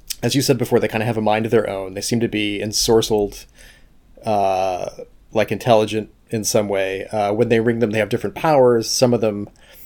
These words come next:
send, like, basically send everything into death. They kill everything. That's the, the big, the big bad bell. Uh, the smaller bell, what is a smaller bell? Some of them bind the dead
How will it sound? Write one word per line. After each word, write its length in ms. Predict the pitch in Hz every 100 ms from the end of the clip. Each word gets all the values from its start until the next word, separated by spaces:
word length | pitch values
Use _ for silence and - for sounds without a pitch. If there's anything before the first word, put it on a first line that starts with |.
| - _ -
send, 480 | - 127 120 117 - _ 120
like, 380 | 110 - - -
basically 300 | 120 - 113
send 240 | - 123
everything 300 | 113 110 117
into 120 | 107 101
death. 360 | 117 110 -
They 80 | 104
kill 240 | - 123
everything. 420 | 107 104 101 98 98
That's 220 | 107 -
the, 160 | 104 -
the 60 | 117
big, 320 | 101 110 101
the 60 | 110
big 200 | 113 101
bad 300 | 104 101 92
bell. 340 | 98 95 98 - - - - _ -
Uh, 360 | 110 101 98 95 - -
the 80 | 110
smaller 340 | - 139 165
bell, 200 | 160 151
what 100 | 156
is 60 | 139
a 60 |
smaller 260 | 127 123 104
bell? 120 | 98
Some 140 | -
of 40 | 131
them 140 | 120
bind 400 | 101 104 110 120
the 60 | 117
dead 420 | 107 107 110 117